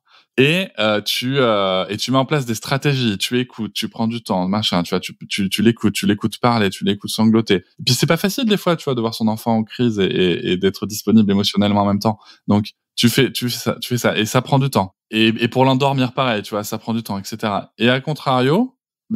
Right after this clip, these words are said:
ta femme, euh, ça, ta fille fait une crise, elle sort son téton, son mamelon, d'ailleurs, on va, on, on va plus se dire, elle sort son mamelon,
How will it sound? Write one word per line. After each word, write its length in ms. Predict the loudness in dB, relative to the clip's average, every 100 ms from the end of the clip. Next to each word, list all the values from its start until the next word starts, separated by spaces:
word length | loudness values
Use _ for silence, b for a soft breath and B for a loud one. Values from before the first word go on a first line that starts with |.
| -2
ta 120 | 0
femme, 400 | 2 0 0 -6 _ -4
euh, 260 | -2 0 -2
ça, 420 | -6 -2 -2 -4 -14 -16 -6
ta 120 | -4
fille 180 | -2 0
fait 140 | 0
une 80 | -2
crise, 360 | 0 0 0 -2 -6 _ -4
elle 120 | -2
sort 180 | 0 0
son 140 | 0
téton, 420 | -2 -2 -2 -6 _ _ _ _
son 120 | 0
mamelon, 380 | 2 4 2 -2 -4
d'ailleurs, 240 | -4 -4 -2
on 40 | -4
va, 160 | -4 -4
on, 180 | -8 -10 -14 -10
on 60 |
va 60 | -10
plus 120 | -4
se 80 | 0
dire, 120 | 0
elle 80 | 0
sort 180 | 0 0
son 140 | 2
mamelon, 400 | 2 2 0 -2